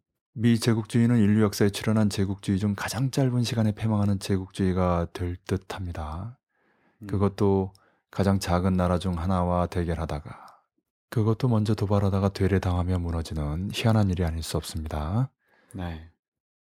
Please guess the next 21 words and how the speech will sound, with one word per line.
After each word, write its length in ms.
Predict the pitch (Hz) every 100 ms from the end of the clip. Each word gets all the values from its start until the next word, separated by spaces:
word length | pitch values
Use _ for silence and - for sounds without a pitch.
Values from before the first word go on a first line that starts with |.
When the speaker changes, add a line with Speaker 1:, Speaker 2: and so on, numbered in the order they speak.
| -
Speaker 1:
예, 100 | 98
잠시 360 | 95 95 92 104
경험을 400 | - 92 95 95
하나 180 | 95 92
말하면 500 | 90 90 98 113 120 _ _ _ -
이천육 460 | 110 104 123 120
년으로 400 | 117 113 107 98
기억되는데요. 840 | 92 98 90 - 90 90 95 101 120 _ _ _ _ _ _ _ _
베를린을 520 | 110 104 113 117 117
방문했다가 680 | 110 101 101 101 95 104 117
지인들과 580 | 107 107 101 95 92 95
식사를 720 | - - - 120 107 90 80 71
하게 200 | 92 85
됐습니다. 680 | 85 - 80 87 98 - - _ _
스파게티였는데요. 960 | - - - 120 104 - 92 85 76 87
좀 240 | 101 101 101 _ _ _ _
맵고 380 | 95 90 - 98
국물도 400 | - 98 92 90
많아서 580 | 85 82 80 - 98 80
우리 220 | 85 92
짬뽕식으로 1040 | 82 - 107 113 101 87 85 73 69 104 143